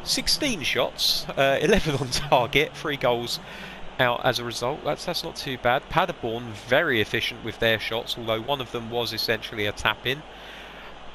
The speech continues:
Pretty happy with that overall. I would say we allowed way too much time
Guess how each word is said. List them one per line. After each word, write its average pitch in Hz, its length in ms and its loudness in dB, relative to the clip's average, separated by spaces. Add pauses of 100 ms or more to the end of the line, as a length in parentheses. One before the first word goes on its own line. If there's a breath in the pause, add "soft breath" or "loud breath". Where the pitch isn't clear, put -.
(1500)
Pretty 143 200 -2
happy 143 400 0
with 147 160 -2
that 139 180 6
overall. 139 480 0
I 127 60 2
would 131 200 -4
say 131 320 2
we 127 340 -4 (140)
allowed 127 600 2 (640)
way 139 260 2
too 127 300 -6
much 120 320 -4
time 113 560 0